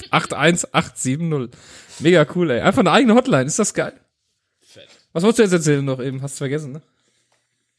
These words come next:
Speaker 2: Äh, ich wollte einfach nur sagen, dass, äh, ich, nee, aber das hab ich ja, glaub ich, schon gesagt, dass wenn, wenn, wenn du das bei dir einrichtest, dann rufen die Leute wahrscheinlich zweimal bei dir an und drittes Mal woll-, ersparen sie sich das, dann ruft nämlich niemand mehr bei dir an. Hast du ja Ruhe.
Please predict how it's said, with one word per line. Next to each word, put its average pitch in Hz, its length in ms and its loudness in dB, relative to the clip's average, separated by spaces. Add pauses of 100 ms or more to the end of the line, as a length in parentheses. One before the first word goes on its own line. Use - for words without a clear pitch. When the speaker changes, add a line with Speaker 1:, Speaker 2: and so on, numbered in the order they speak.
(180)
Speaker 2:
Äh, 65 1500 -8
ich - 160 -6
wollte 98 160 2
einfach 104 140 2
nur 104 120 2
sagen, 101 320 2
dass, 104 220 2
äh, 90 220 0
ich, - 200 -2
nee, 92 140 -2
aber 87 100 0
das 85 120 -4
hab 113 80 2
ich 117 80 0
ja, 87 80 2
glaub 80 140 0
ich, - 80 0
schon 85 120 0
gesagt, 80 300 -2
dass 80 180 -2
wenn, 85 300 -4
wenn, 80 160 -4
wenn 78 140 -4
du 87 140 -4
das 87 180 0
bei 90 100 0
dir 82 180 2
einrichtest, 98 520 0
dann 95 220 2
rufen 98 240 0
die 98 60 2
Leute 90 280 2
wahrscheinlich 90 340 -2
zweimal 98 380 0
bei 95 80 2
dir - 220 0
an 113 80 2
und 104 160 0
drittes 101 300 -2
Mal 98 380 2
woll-, 87 200 0
ersparen 98 380 0
sie 104 100 0
sich 90 220 0
das, 98 180 -2
dann 101 100 0
ruft 98 200 -4
nämlich 98 200 -2
niemand 107 260 0
mehr 76 120 -2
bei 76 120 2
dir 71 140 0
an. 76 200 -6 (400)
Hast 85 200 -2
du 95 60 4
ja 80 60 0
Ruhe. 98 220 2